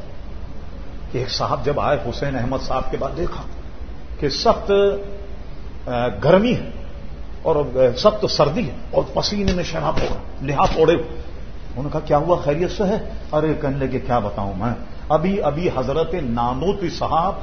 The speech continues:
اپنے جسم انصری کے ساتھ تشریف لے آئے اور مجھ کو کہہ گئے کہ مولانا، تم کسی پھڈے میں مت پڑنا، ہاں،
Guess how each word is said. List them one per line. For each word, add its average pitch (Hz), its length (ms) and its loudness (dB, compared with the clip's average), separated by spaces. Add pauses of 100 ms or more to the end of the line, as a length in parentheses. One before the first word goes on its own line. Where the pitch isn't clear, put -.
(200)
اپنے 156 360 0
جسم 165 420 -4 (380)
انصری 139 460 0
کے 165 140 2
ساتھ 180 340 2
تشریف 185 360 2
لے 190 140 6
آئے 185 140 6 (360)
اور 156 120 4
مجھ 151 280 2
کو 185 100 6
کہہ 170 300 6
گئے 202 120 8
کہ 202 100 2
مولانا، 190 400 6
تم 202 260 2
کسی 208 200 2
پھڈے 208 300 4
میں 214 100 2
مت 208 220 2
پڑنا، - 240 0 (840)
ہاں، 127 120 4